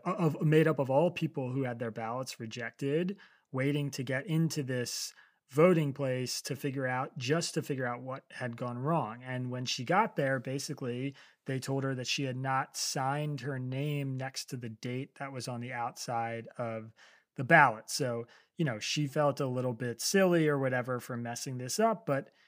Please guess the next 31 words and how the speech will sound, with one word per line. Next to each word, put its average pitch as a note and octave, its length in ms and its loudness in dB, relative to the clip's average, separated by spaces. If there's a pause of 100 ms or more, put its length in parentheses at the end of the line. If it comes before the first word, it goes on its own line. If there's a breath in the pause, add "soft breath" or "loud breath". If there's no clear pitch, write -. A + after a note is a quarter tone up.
(140)
she - 180 -2
also G3+ 220 2
said, C#3 380 0 (220)
you E3+ 100 0
know, B2+ 300 -4 (340)
it, E3+ 200 0
it's - 200 -2
just - 420 -2
so D3+ 540 4 (140)
difficult B2+ 720 -2
to C3+ 100 -4
do. B2+ 340 4
There's A#2 220 -4
all, C#3+ 260 -2
<laughs> - 20 -8
so D3 320 4
many D#3 300 2
things, C#3 380 -2
especially D3+ 520 -2
in C3 80 -4
Pennsylvania, C3+ 540 0
that C3 80 -8
you C3+ 80 -4
have B2 120 -4
to B2 60 -8
get C#3 140 -8
right. C#3+ 320 0 (340 loud breath)
And C3 120 -4
we're D#3 100 6
talking D#3 400 -2
about, A#2 340 -4